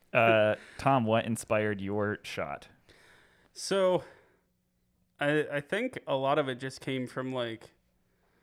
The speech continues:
Speaker 2: like, the, the look of it definitely came from, uh, Blade Runner twenty forty-nine.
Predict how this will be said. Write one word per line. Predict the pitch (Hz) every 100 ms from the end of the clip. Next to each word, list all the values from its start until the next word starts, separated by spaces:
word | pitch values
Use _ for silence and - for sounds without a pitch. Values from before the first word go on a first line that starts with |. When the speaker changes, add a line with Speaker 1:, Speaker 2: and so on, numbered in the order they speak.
| _ _ -
Speaker 2:
like, | 143 135
the, | 143 127 127 127 127
the | 135 131
look | 156 226 226 -
of | 143 139 139
it | 131 - - _ _ _ _ _ 156
definitely | 151 151 147
came | 135 143 135
from, | 127 131 131 127 131 131 - -
uh, | 135 127 127 123 127
Blade | 131 135 131
Runner | 139 139 139 139 - -
twenty | - 139
forty-nine. | 131 143 131 123 123 151